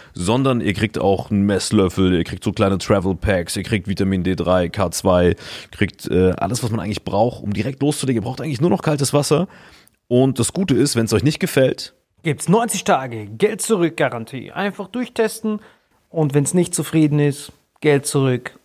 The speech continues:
Speaker 2: ohne irgendwelche Fragen.
Speaker 1: Genau, bestellen könnt ihr auf w w w athleticgreens dot com slash vitamin x. Ich wiederhole nochmal, w w w athleticgreens dot com slash vitamin x. Den Link findet ihr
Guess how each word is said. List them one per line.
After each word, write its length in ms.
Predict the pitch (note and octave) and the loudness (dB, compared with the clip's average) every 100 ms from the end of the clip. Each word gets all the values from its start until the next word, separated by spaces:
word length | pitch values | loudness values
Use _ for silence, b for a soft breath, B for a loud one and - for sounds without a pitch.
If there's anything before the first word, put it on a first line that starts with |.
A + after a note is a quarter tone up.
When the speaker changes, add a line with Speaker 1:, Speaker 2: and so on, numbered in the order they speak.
| - | -18
Speaker 2:
ohne 360 | C#3+ B2+ B2 - | -16 -12 -10 -2
irgendwelche 460 | C#3 A2 G#2+ - | -2 -2 -4 -6
Fragen. 380 | - - - - - b | -8 -8 -12 -16 -20 b
Speaker 1:
Genau, 240 | - D#3 G2 | 0 2 2
bestellen 420 | F#2 - E3 D3+ | 0 2 2 2
könnt 220 | B2+ G#2+ | 2 2
ihr 120 | G2+ | 2
auf 120 | F#2+ F2+ | 0 2
w 120 | D#3 | 2
w 160 | D3 | 4
w 280 | A#2 B2+ B2 - | 4 2 2 0
athleticgreens 640 | G#2 A2 D3 G#2+ A#2+ B2+ - | 0 2 0 2 0 0 0
dot 180 | A2 | -2
com 240 | - A#2+ A#2+ | 0 -2 0
slash 460 | - G#2 G2+ G2+ | -2 -2 -2 -2
vitamin 420 | G2 A2 C3+ A2+ G#2+ | 0 2 2 2 2
x. 220 | G2+ - | 0 0
Ich 60 | F#2+ | 2
wiederhole 220 | F#2+ G2 | 2 2
nochmal, 320 | F#2+ F#2+ F2 | 0 0 0
w 100 | F#2 | 0
w 140 | F2+ F2 | 0 -2
w 120 | E2 | -4
athleticgreens 580 | D2 G2+ F#2+ G2 F#2 - | -2 -2 -2 -2 -2 -2
dot 160 | F2+ | -4
com 180 | - F#2+ | -2 -4
slash 300 | - F2+ - | -2 -6 -4
vitamin 300 | G#2 G#2 F#2+ | -4 -2 -2
x. 240 | E2 F#2+ - B B B | -2 -6 -12 B B B
Den 100 | G2 | 2
Link 200 | A#2 E3 | 2 4
findet 240 | C3 A#2+ | 2 4
ihr 100 | A2+ | 4